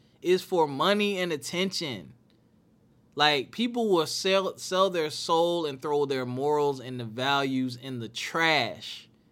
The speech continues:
for money. For money. I get it.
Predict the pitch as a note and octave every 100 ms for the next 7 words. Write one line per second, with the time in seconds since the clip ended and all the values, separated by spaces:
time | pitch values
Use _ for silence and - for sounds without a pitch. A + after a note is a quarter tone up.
0 | _ _ _ _ _ _ _ _ _ _
1 | _ _ - - E3+ C3 C#3+ A3 A3+ A2+
2 | D#2+ - _ _ _ _ _ _ _ _
3 | _ _ _ _ _ _ _ _ _ -
4 | E3+ C3 C3+ G#3 C#4+ G3 G#2 D2 - _
5 | _ _ _ _ _ _ _ _ _ _
6 | _ _ _ _ _ - G3+ F3 A3 D#4
7 | C4+ D#4